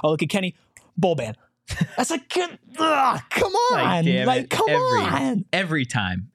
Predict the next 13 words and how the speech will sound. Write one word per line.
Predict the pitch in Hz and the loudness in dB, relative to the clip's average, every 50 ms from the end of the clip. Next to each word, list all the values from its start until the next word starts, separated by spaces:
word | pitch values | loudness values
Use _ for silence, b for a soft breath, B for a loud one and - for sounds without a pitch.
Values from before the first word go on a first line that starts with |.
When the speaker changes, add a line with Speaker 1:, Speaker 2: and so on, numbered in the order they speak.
| _ - | _ -2
Speaker 2:
Every | - 294 311 - - | 0 0 2 2 0
Speaker 1:
Every, | 571 453 | 0 0
Speaker 2:
time. | - 98 90 87 - | -2 -2 -2 -2 0
Speaker 1:
literally | 202 190 190 208 233 247 254 262 277 285 285 285 294 285 285 294 - _ _ _ _ _ _ _ - | 0 2 2 2 2 2 2 2 0 0 0 0 0 -2 -2 -4 -10 _ _ _ _ _ _ _ -4
without | 175 160 143 143 180 208 208 - - 202 175 143 131 - | -2 0 2 2 2 2 2 2 0 0 0 0 -2 -4
fail. | - 117 82 - - - - - | -4 -4 -4 -6 -10 -10 -6 -2
Speaker 2:
Literally | 233 302 359 392 359 262 220 | 0 2 2 2 2 2 2
last | 220 262 302 311 - - | 2 2 0 0 -2 -2
year, | 220 143 - | -2 0 0
A | - 208 226 233 | 2 2 2 0
S | 226 233 | 0 -2
U | 233 220 | -2 0
basketball. | 202 214 220 214 208 - 180 156 - 123 107 101 | 2 2 0 0 -2 -2 -2 0 0 0 -2 -2